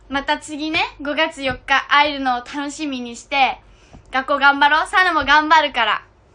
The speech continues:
頑張ろう、頑張ろう。黄色！黄色！黄色ね。落ちたら何色なんだ、黄色って。個人的に今の髪型好き？髪型？髪色じゃなくて？ももかとひななめっ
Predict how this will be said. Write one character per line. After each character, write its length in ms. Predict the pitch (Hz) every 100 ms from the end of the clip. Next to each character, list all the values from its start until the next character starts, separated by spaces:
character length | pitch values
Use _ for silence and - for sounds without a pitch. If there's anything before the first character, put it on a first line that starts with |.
| _ - - - - - - _ 254
頑 220 | 254 262
張 120 | 262
ろ 120 | 269
う、 40 | 254
頑 220 | 240 247
張 140 | 240
ろ 140 | 247 262
う。 100 | 269 _ _ - - _ -
黄 140 | 440 539 605 587 587 466 - 285 -
色！ 80 | -
黄 120 | - 415
色！ 60 | 480 508 523 523 508 - 381 359 -
黄 140 | - 381
色 320 | 440 440 415
ね。 80 | 415 415 392 -
落 180 | 339 -
ち 40 |
た 120 | 415
ら 120 | 294
何 180 | 269 277
色 140 | 320 370
な 120 | 370
ん 60 |
だ、 80 | 277
黄 200 | 254 254
色 140 | 240 233
っ 40 |
て。 320 | - 233 -
個 100 | -
人 200 | 285 349
的 180 | 359 349
に 100 | 349
今 140 | 359 339
の 140 | 269
髪 240 | 269 262
型 260 | 254 262 269
好 80 | -
き？ 340 | 254 285 339 - - - _ -
髪 260 | 302 339
型？ 180 | 370 381 403 466 -
髪 280 | - 349 392
色 140 | 392
じ 80 | 359
ゃ 40 | 381
な 120 | 403
く 60 |
て？ 260 | - 254 247 302 - - - -
も 100 | 359
も 120 | 403
か 120 | 349
と 120 | 302 294
ひ 120 | 302
な 100 | 285
な 120 | 262
め 120 |
っ 60 | 247